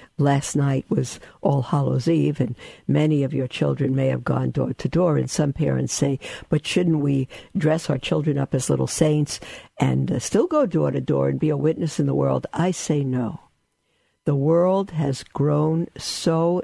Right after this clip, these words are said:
incredibly evil that you might be a witness to some, but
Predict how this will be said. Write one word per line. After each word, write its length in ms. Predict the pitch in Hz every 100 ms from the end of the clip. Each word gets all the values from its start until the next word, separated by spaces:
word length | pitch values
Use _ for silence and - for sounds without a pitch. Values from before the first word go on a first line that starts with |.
| -
incredibly 1300 | 135 127 - - - 190 202 220 226 208 196 190 196 - - _ _ _ _ _ _ _ -
evil 540 | 196 226 247 277 349 _ _ _ _ _ _ _ _ _ _ _ _ _ -
that 720 | 131 156 156 151 - - - _
you 160 | 160 175
might 380 | 147 147 180 202
be 100 | 226
a 80 | 196
witness 480 | 185 180 156 156
to 120 | - 156
some, 600 | - 233 165 131 131 147 _ _ _ _ _ _ -
but 400 | 131 160 147